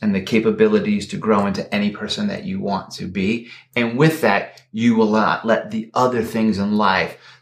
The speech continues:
the naysayers, the doubters, and the haters take away from you. Instead, you'll be like, "I have something to say,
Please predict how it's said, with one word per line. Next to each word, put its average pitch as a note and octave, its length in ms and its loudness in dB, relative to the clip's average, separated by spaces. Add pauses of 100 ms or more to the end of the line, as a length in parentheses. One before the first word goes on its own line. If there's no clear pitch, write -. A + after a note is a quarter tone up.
the A#2+ 100 0
naysayers, G#2+ 760 0
the G2+ 100 -2
doubters, G#2 640 0
and F#2+ 160 -2
the F#2 60 -6
haters G2+ 680 -2 (220)
take B2 200 -2
away A2 260 4
from A2+ 100 -2
you. G#2 120 2
Instead, A#2+ 380 2
you'll A2 100 -2
be A#2 120 0
like, G2+ 260 0 (240)
"I G#2+ 80 -12
have G#2 120 -2
something B2 380 0
to - 100 -10
say, F#2 500 -2